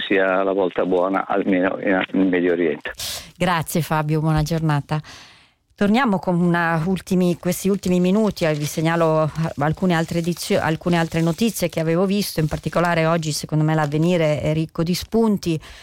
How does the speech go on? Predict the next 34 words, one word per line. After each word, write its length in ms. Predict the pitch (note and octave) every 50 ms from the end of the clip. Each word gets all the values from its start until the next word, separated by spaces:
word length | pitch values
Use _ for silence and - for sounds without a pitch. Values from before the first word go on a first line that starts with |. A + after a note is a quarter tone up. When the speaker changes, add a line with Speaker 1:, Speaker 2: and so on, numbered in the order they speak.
| - - _ _
Speaker 2:
Torna 320 | - G3+ G3 G3 F3+ F3+
sulla 260 | E3+ - - F3 E3 D3+
questione 340 | - D#3+ - - F3+ E3+
delle 180 | E3 E3 E3 D#3
carceri, 500 | - - G#3 G#3 G3 - - - E3+ D#3+
l'emergen-, 580 | D#3+ D#3 D3+ D#3 D#3 - - D#3+ D#3+ - - -
l'emergenza 600 | - D#3 D#3 D#3 D#3 D#3 D3+ E3 D#3 D3 - D#3+
carceri, 540 | - - F3+ F3+ E3 - - E3 D3+ D3+ C#3
che 220 | - - C#3 A#2 -
naturalmente 680 | - - - - - C#3 D3 D3 C#3+ C3+ C3+ - - -
non 320 | - D#3+ E3+ D#3+ D3+ D3
va 140 | C#3+ C#3+ C#3
in 120 | C3+ C3+ C#3+
vacanza, 640 | C#3 D#3 - D#3 D#3 D3+ D3 - - - - F#3+
quindi 400 | F#3+ - D3+ C3+ C3 C3 B2+ - - - - - - - -
viene 220 | - C#3+ D3 D3 D3
un 120 | D3 D3+
po' 160 | D3+ E3+ D#3+
congelata 680 | D#3+ - D#3+ D#3 D3+ D3+ D#3 D#3 E3 E3 D#3+ D3 - D3
da 120 | C#3+ D3
questi 380 | - - D3 - - - D3 C#3+
giorni 380 | C#3+ D#3 E3 E3+ E3+ D3+ D3
che 120 | C#3+ - C#3+
ci 120 | - -
saranno 500 | - - D#3+ D#3 D#3 D#3+ D#3+ D#3+ D3+ D3
di 200 | C#3+ C#3+ C#3+ C#3+
pausa 440 | - - D3 D3+ D3+ D#3 D#3 D3 D3
del, 540 | C#3 C#3+ C#3 C#3+ C#3 C3+ C#3 C3 C3 C3+ D3 -
del 180 | - C#3 C#3 -
Parlamento 760 | - C#3 C#3 C#3+ C#3 C3+ C#3 C#3 E3 F#3 F3 D3 - D3 C#3+
e 140 | C#3 C#3 C3+
delle 180 | C3 D3 C#3 D3
attività 440 | D3+ - - D#3+ E3 D#3 - E3+
politiche, 600 | D#3 - G3 F#3+ F3 D3 - D#3+ D#3 - E3+ E3